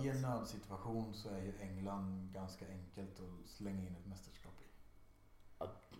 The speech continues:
Speaker 1: jag vet, det är nog inte så enkelt som du
Speaker 2: Ja,
Speaker 1: får
Speaker 2: men
Speaker 1: det
Speaker 2: alltså,
Speaker 1: låta som
Speaker 2: alltså,
Speaker 1: just nu.
Speaker 2: det, det är ju den helt klart största landet i U S A som har, eller i Europa som har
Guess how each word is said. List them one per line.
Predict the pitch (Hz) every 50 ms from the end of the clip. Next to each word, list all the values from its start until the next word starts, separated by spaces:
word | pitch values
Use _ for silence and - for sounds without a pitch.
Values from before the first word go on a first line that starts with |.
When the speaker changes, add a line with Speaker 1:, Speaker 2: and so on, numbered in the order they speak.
| - - -
Speaker 1:
jag | 98 98
vet, | 98 98 98 95 92 92 92 -
det | 104
är | 95
nog | 92 92 90
inte | 90 -
så | - - - -
enkelt | - 85 78 76 76 76 - - 92 87
som | - 92 87
du | 82 80
Speaker 2:
Ja, | -
Speaker 1:
får | 113 120
Speaker 2:
men | 117 117
Speaker 1:
det | 117
Speaker 2:
alltså, | 117 - - 120 117 113
Speaker 1:
låta | 113 113 113 101 -
som | - 113
Speaker 2:
alltså, | 113 - -
Speaker 1:
just | - - 127
nu. | 131
Speaker 2:
det, | - - - - - - - - - - - - - - - - - - - - - -
det | 139 131 127
är | 127 131
ju | 127 127
den | 127 123 123 123 123 123 - - - - - - - - - -
helt | 160 151 151 147 -
klart | - 117 110 -
största | - - - 117 104 - - - - - 107 107 107 104 104 104 101 101 98 101 101 - - - - - - - - - - - - - - - - - - - - - - - - - - - 107
landet | 110 113 104 98 95 98 104 104 - -
i | 107
U | 98 95
S | 101 -
A | 104 98 98
som | - - - 98 98
har, | 98 98 - - - 117
eller | 117 113 110
i | 104 104 104 101 101 101 98 101 95 - - - 117 110
Europa | 101 101 98 98 - 117 110 107
som | - - 104 98
har | 101 101 98 95 95 92 90